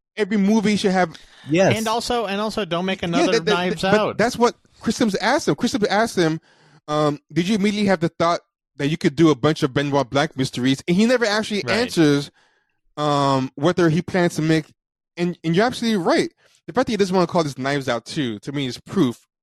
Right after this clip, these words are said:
Speaker 1: he plans to do a lot of these. You know, and, 'cause, and numbering it is gonna mess up, you know, if you're gonna have a lot of them. You know what I mean? Uh, so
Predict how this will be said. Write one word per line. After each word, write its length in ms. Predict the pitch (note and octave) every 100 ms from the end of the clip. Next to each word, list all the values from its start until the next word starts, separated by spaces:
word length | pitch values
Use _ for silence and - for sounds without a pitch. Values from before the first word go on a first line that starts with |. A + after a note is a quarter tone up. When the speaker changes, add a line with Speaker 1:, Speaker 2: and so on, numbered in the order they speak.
| -
Speaker 1:
he 100 | E3+
plans 260 | E3+ D3
to 60 | -
do 140 | C3
a 20 |
lot 220 | A#2+ A#2 G#2+
of 60 |
these. 300 | F#2+ F2+ - _ _ _ -
You 120 | C3+
know, 180 | C#3 D3
and, 220 | C#3 C3+ A#2
'cause, 140 | C#3+ B2+
and 200 | D3 C3+
numbering 400 | F#3+ F3+ D#3 C3+
it 100 | C3
is 100 | A2
gonna 160 | C3+ A#2+
mess 260 | A#2+ A#2+
up, 200 | A#2+ G#2+ -
you 120 | B2+
know, 260 | A2+ A2 G2+
if 80 | A2
you're 60 | B2+
gonna 60 |
have 80 | A#2
a 20 | A2
lot 200 | G#2+ A#2+
of 80 | B2
them. 180 | C#3 - _ _ _ _
You 120 | B2+
know 80 | B2+
what 80 | B2
I 60 | A#2
mean? 340 | A#2 A#2+ B2 -
Uh, 380 | A#2+ A#2 A#2 A#2 _ _ _ _
so 280 | - A#3+